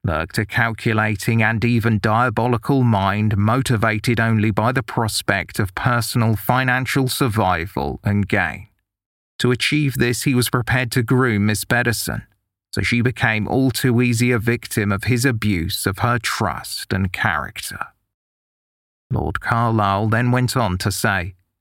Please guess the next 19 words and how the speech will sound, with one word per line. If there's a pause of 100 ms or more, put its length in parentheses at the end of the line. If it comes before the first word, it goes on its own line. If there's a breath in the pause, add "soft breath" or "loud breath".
(460)
"This
defendant
took
first
Joan
Bedison's
confidence
into
his
own
hands. (400)
Then
he
took
her
person
by
seducing
her.